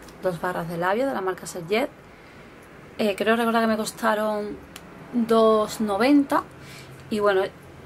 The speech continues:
yo ya tengo varias barras de esta, de esta marca y me, el número es el ochenta y el setenta y nueve. Y os voy a hacer el swatch para que veáis. Este es el setenta y nueve.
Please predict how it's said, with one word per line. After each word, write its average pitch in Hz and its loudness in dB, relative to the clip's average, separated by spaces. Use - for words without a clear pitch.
yo 220 2
ya 233 2
tengo 214 2
varias 190 0
barras 190 -2
de 180 -6
esta, 165 -8
de - -10
esta 180 -12
marca 226 -2
y 202 -10
me, 190 -6
el 226 -4
número 226 -2
es - -6
el 202 -6
ochenta 240 -4
y 196 0
el 190 -2
setenta 175 -4
y 165 -4
nueve. 156 -6
Y 196 -12
os 180 -10
voy 190 -16
a 190 -18
hacer 208 -16
el 190 -20
swatch - -14
para 165 -20
que 175 -14
veáis. 185 -14
Este 208 -14
es 220 -12
el 190 -12
setenta 175 -10
y 165 -10
nueve. 214 -8